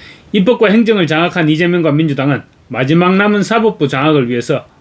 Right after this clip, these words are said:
먹잇감을 본 하이에나처럼 미친 듯이 덤벼들고 있습니다. 이걸 미리 예견했던 사람이 있습니다. 바로 윤석열 전 대통령입니다. 오늘 우연히 과거 동영상을 접했는데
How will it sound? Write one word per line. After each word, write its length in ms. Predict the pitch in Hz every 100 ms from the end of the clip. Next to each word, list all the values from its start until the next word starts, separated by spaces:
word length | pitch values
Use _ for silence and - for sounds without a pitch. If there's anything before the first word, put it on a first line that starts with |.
| _
먹잇감을 680 | 165 185 185 165 156 160 143
본 220 | 156 160
하이에나처럼 720 | 147 160 185 185 139 147 139 -
미친 340 | 131 175 - 160
듯이 220 | 147 131
덤벼들고 480 | 131 127 117 117 110
있습니다. 440 | 117 113 113 - - - - - -
이걸 240 | 214 254 226
미리 260 | 233 226
예견했던 460 | 175 202 220 208 196
사람이 340 | 165 160 156
있습니다. 380 | 123 143 135 123
바로 240 | 131 147 147
윤석열 400 | 175 208 202 180
전 180 | 165
대통령입니다. 840 | 143 131 147 135 123 117 127 117 - _ _ _ - - - _
오늘 220 | 214 247
우연히 340 | 196 208 247 202
과거 420 | 170 202 233 226
동영상을 560 | 190 208 214 208 196 160
접했는데 680 | 151 175 160 139 147 104